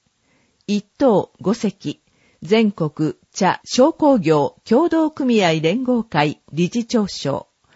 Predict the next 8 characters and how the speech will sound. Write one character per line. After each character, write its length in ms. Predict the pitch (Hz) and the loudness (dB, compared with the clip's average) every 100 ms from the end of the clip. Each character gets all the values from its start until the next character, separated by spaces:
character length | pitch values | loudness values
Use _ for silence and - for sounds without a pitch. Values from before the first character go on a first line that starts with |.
| _ _ _ _ | _ _ _ _
小 140 | - 220 | 2 2
西 500 | 190 - - 160 - | 2 -2 -4 -4 -4
茶 180 | - 202 | -2 0
業 260 | 294 311 | 2 0
組 340 | 285 277 233 190 | 0 0 2 2
合 120 | 147 | 0
代 280 | 139 143 233 - | -2 -4 -4 -4
表、 340 | 190 180 - | 0 0 -2